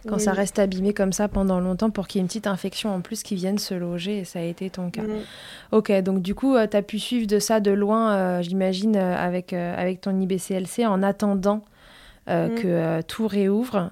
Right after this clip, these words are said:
Speaker 1: et, euh, et que tu puisses, parce qu'en plus, t'avais pas non plus l'option, euh, aller voir le chiro ou l'ostéo, parce que là, tout le monde était,
Speaker 2: Mm.
Speaker 1: euh,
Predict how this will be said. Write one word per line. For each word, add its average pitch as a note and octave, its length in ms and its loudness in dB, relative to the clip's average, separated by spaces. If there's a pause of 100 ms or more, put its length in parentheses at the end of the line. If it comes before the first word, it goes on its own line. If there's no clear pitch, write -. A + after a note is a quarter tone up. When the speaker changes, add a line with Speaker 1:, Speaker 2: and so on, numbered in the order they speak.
(160)
Speaker 1:
et, E3+ 240 0
euh, D#3+ 640 -4 (160)
et F3 100 -8
que - 60 -16
tu - 160 -10
puisses, - 240 -10
parce F#3 160 -2
qu'en F#3 100 0
plus, A#3+ 180 -4
t'avais F3 240 -2
pas G3 140 0
non F#3 200 0
plus A3+ 180 -2
l'option, G#3 500 0
euh, E3 260 -2
aller E3+ 200 -2
voir G3 180 0
le F3 100 0
chiro F#3 380 -2
ou F3+ 60 0
l'ostéo, G#3+ 440 -2
parce F3+ 200 -6
que F3+ 100 -8
là, F#3 160 -4
tout F#3+ 140 -8
le F#3 60 0
monde F#3+ 200 0
était, F#3+ 320 -2
Speaker 2:
Mm. F3 60 0
Speaker 1:
euh, E3 240 -2